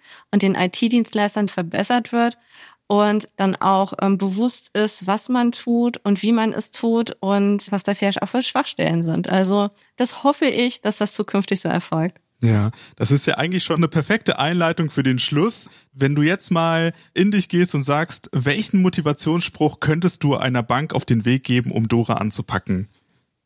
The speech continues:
Speaker 1: Macht es.
Speaker 2: Macht es.
Speaker 1: Macht es einfach. <laughs> Findet keine Ausreden, macht es und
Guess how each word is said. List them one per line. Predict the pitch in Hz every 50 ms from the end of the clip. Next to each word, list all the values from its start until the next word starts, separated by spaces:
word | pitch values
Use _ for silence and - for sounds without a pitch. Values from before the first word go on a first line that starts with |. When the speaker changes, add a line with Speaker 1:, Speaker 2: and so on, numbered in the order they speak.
| _ _ -
Speaker 1:
Macht | 196 208 214 208 - - -
es. | 190 180 - - - - -
Speaker 2:
Macht | - - 117 113 120 - -
es. | 104 98 95 - - -
Speaker 1:
Macht | 220 202 - - -
es | 220 - -
einfach. | - 180 175 180 185 - - 175 190 185
<laughs> | - - - - - 175 -
Findet | - 285 294 330 311 -
keine | - - 240 240 247 233 - -
Ausreden, | 220 240 294 - - - 247 247 262 220 226 262 262 269 262 - - - - -
macht | - 226 226 233 - - - - - -
es | - 285 294 311 - - - _
und | - 220 226 226 233 240 -